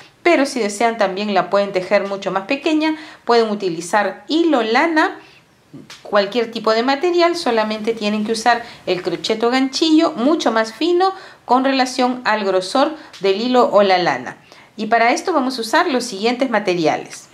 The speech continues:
hilo o lana color blanco, crochet o ganchillo de cero coma dos milímetros. Para nuestra copa tejida a crochet vamos a empezar por la parte superior de la copita,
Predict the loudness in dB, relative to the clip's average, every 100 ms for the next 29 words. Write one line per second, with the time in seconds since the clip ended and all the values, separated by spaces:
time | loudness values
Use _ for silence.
0 | -20 -18 -2 4 6 4 2 0 -2 -4
1 | -2 -2 -2 -4 -4 -8 -2 0 2 0
2 | 2 2 0 -2 -2 0 0 -2 -2 0
3 | 2 0 0 2 2 0 -2 -4 -4 -6
4 | -10 -16 -18 -20 _ -20 _ -20 -20 -16
5 | -4 -2 0 -2 -2 -6 -2 -2 0 -2
6 | -4 -8 -8 -8 -6 -4 -2 -2 -2 -6
7 | -8 -8 -8 -12 -20 -20 -12 -6 -4 -2
8 | -2 -4 -2 0 0 -4 -8 -6 -4 -4
9 | -6 -10 -12 -6 -4 -4 -4 -2 -4 -6
10 | -6 -6 -2 -2 -4